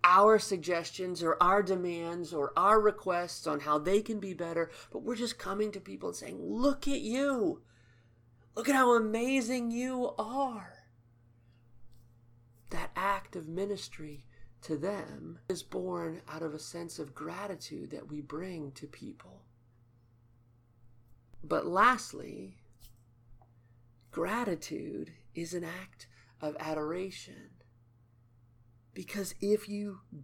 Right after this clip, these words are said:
dig deep enough and you go through enough layers, you begin to recognize that what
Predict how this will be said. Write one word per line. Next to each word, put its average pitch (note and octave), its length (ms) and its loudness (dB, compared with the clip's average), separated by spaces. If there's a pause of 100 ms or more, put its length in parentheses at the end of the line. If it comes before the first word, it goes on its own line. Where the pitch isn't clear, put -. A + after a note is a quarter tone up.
dig G#3 640 -2
deep F#3+ 280 -6
enough D#3 360 -10
and D3 120 -8
you D#3 140 -10
go G3+ 340 0
through G3 520 0 (340)
enough E3 640 0
layers, E3 640 -4
you D#3+ 180 -6
begin F3 480 0
to A3 120 -6
recognize E3+ 800 -8
that C3 260 2
what E3+ 400 2